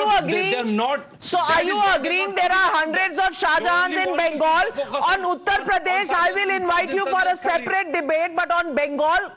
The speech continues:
Speaker 2: can you answer? Are there hundreds of Shah Jahans in Bengal? On Uttar Pradesh, I promise you will do
Speaker 1: The
Speaker 2: another
Speaker 1: answer,
Speaker 2: debate.
Speaker 1: answer is provided by the data.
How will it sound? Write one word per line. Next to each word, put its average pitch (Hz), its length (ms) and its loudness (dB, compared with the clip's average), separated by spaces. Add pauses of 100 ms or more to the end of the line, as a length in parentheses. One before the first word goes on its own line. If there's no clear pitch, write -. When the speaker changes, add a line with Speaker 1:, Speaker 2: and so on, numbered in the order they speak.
Speaker 2:
can 302 180 -4
you 370 160 -2
answer? 330 360 -2
Are 285 280 -2
there 349 180 -2
hundreds 294 440 -4
of 349 120 -2
Shah 262 220 -2
Jahans 311 340 -2
in 302 200 -2
Bengal? 262 380 -2 (260)
On 311 160 -2
Uttar 359 320 -2
Pradesh, 359 400 -4
I 359 100 0
promise 339 600 -4
you 339 120 -2
will 330 220 -2
do 330 60 -2
Speaker 1:
The 339 80 0
Speaker 2:
another 320 360 -2
Speaker 1:
answer, 240 160 -4
Speaker 2:
debate. - 260 -6 (600)
Speaker 1:
answer 202 560 -4
is 240 180 -6
provided 196 600 -4
by 202 160 -4
the 202 140 -4
data. 175 520 -6